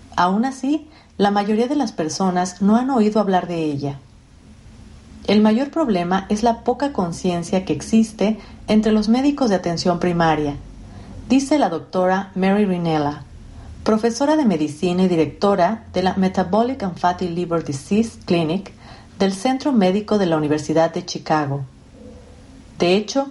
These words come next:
las investigaciones sugieren que los médicos de atención primaria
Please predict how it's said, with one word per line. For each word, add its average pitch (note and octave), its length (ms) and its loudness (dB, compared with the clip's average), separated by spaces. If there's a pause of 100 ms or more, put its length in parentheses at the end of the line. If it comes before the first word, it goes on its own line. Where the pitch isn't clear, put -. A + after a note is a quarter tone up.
(280)
las G3+ 220 0
investigaciones G#3 720 0
sugieren E3 680 -2 (140)
que A3 100 2
los G#3+ 180 0
médicos C#4 400 0
de F3 60 2
atención D#3+ 480 -2
primaria F3+ 640 2